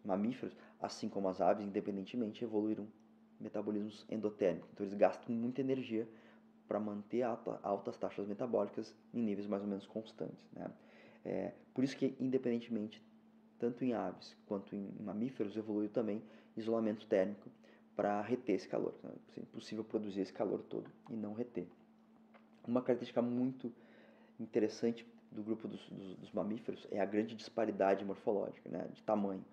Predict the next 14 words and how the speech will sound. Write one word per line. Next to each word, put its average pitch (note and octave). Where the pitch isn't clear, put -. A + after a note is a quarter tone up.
Apesar G#2+
de A2+
ser -
o A#2+
menor A#2
grupo A#2+
de G#2+
tetrápodes G2+
em, G2+
em G#2+
termos G2
de -
espécies, -
ah, G2